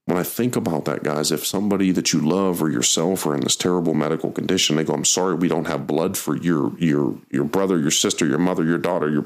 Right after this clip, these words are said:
you know, your significant other." You know, that's, um, uh, I just, I hate to even think about a family being in that situation because of this.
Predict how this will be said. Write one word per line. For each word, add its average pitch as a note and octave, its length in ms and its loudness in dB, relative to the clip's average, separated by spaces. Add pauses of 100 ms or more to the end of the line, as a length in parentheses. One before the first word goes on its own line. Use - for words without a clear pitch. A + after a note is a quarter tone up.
you F#2+ 80 2
know, F2+ 100 2
your D#2 120 0
significant E2 560 -2
other." E2 240 0 (640)
You B2 60 2
know, D#2 180 0
that's, F2+ 320 -2
um, D#2+ 440 -2 (580)
uh, F#2 260 -2
I - 140 -4
just, E2+ 280 0
I F#2 60 0
hate F#2+ 360 0
to - 60 0
even F#2+ 320 4
think F#2 380 0
about E2 340 -2
a - 60 -6
family E2+ 640 0 (140)
being E2+ 240 2
in C#2+ 120 0
that E2 180 -4
situation - 640 -2
because - 320 -4
of - 100 -2
this. - 220 -8